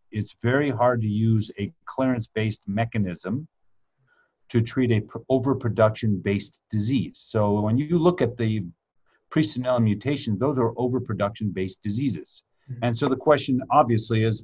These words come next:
Speaker 1: does removing of the amyloid in a, a pr-, clearance may not be enough. So that's, so what I'm saying is that I don't come away saying these approaches are wrong. I'm saying I don't know that we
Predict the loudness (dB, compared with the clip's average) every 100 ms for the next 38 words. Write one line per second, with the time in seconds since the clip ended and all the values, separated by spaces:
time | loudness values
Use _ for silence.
0 | _ 0 0 -6 _ _ _ _ 2 4
1 | 6 6 6 4 2 4 4 4 4 4
2 | 2 0 -4 -2 -2 -4 -10 _ -20 -16
3 | -16 -16 -2 2 2 0 -8 _ _ -6
4 | -4 -2 -4 -2 -4 -4 -8 _ -4 0
5 | 0 -2 -20 _ _ _ _ _ _ -2
6 | 4 4 4 2 0 2 0 -2 -4 -4
7 | 0 0 0 -2 -2 0 0 -2 -2 -2
8 | -2 -4 -4 -4 -4 -10 -16 -4 -4 -4
9 | -8 -6 0 2 2 0 -4 -10 -6 -4
10 | -2 -2 -2 -4 -4 -4 -4 -6